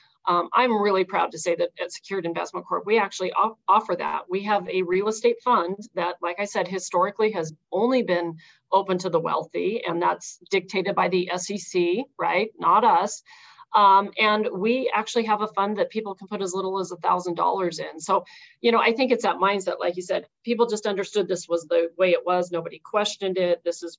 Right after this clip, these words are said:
you know, what their parents did and, and multi-generations. And I think also people m-, misunderstood that they thought they had to have a large amount of capital to do that. We're like, "I don't have a hundred thousand dollars."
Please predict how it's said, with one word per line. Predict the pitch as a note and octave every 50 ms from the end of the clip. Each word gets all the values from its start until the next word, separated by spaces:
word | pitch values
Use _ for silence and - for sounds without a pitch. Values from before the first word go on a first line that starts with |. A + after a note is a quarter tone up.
| _ _
you | - E3+
know, | D#3+ D#3+
what | D#3+ E3 E3+ -
their | - E3+ C#3+ -
parents | _ - A#3 A#3 A3+ A3 G#3+ G#3+ -
did | - G3 F#3+ F#3 F#3 F#3 F3+
and, | F3+ F3 E3+ E3+ - -
and | F3 E3+ E3
multi-generations. | F3 F3 F#3 F#3+ F3 F#3+ E3+ E3+ E3+ F#3 E3+ D#3+ E3+ - E3+ F3 A3 A#3+ - - E3 E3 F3 F3 - _ _ - - - _ _ _ _ _ _ _ -
And | A#3 A3 G#3 G#3+ G#3+ G#3+ G#3+ -
I | A3
think | A3+ A3 A#3+ A3+ G#3+
also | G#3+ A3 A3 A3+ -
people | - - - A3+ A3+ A3 G3 F#3 F#3 F#3 F#3 _ -
m-, | F#3+ F#3+ F#3
misunderstood | F#3+ G#3+ A#3 A3+ A3+ G#3 F#3+ - - - - A3
that | G#3+ G3+ -
they | F#3+ F#3+
thought | - G3+ F#3 -
they | - G3
had | G3 G3+ F#3
to | F#3
have | F#3 F#3 F3+
a |
large | F3 F3 F3 F3+ F#3+ G3 G3+ F#3+ F#3+
amount | F#3 F#3 F3 E3+ E3
of | -
capital | - - G#3+ A#3+ C4 B3 A3 E3+ D#3+ -
to | D#3 D3+ _
do | - D#3 D3+ D3
that. | C#3+ C#3 C3 - -
We're | C3+ -
like, | D#3+ E3 - -
"I | F3 G#3
don't | C4 D4 C#4
have | A3+ F#3
a | F3 E3
hundred | E3 E3 D#3+ E3+ D#3+
thousand | - E3 D#3+ D#3 - D#3+ D#3+
dollars." | D#3 D3+ E3+ D#3+ D#3 D3+ E3 F#3+ F#3+ -